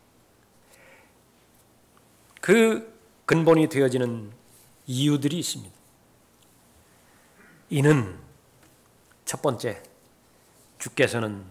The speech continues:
선하시고, 하나님께서는 선하시기 때문에 마음으로 감사하고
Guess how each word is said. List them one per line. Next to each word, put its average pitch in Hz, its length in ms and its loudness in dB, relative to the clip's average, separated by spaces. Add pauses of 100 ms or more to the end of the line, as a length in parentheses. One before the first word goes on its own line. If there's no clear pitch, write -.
(640)
선하시고, 104 680 -8 (1120)
하나님께서는 196 560 -4
선하시기 220 680 -2
때문에 214 400 -4 (1400)
마음으로 117 420 0
감사하고 113 720 -6